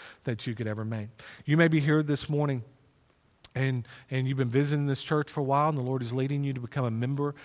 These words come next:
of Friendship Baptist Church, what better day to become a member of Friendship Baptist Church than the day that we talk about church discipline? You know, here's the deal. I've promised you that I'm always gonna preach the entirety of God's Word.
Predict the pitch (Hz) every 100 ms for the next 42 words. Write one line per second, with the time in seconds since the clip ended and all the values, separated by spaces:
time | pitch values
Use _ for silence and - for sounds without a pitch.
0 | - - 127 131 - 139 135 - 123 131
1 | 131 123 - 143 - 156 123 139 151 147
2 | 135 123 143 151 127 117 - 127 117 131
3 | 139 131 113 135 131 151 123 127 120 110
4 | 143 135 - 120 110 107 123 135 120 123
5 | 139 127 131 123 - 135 151 147 - 101
6 | - _ - - - - - - - -
7 | - - _ _ _ _ _ - - -
8 | - - 151 156 165 170 160 170 170 165
9 | 160 131 120 - - - _ 135 127 -
10 | 160 160 175 - 165 151 131 127 135 147
11 | 139 139 - 147 139 - 120 113 127 131
12 | 127 131 123 120 120 117 107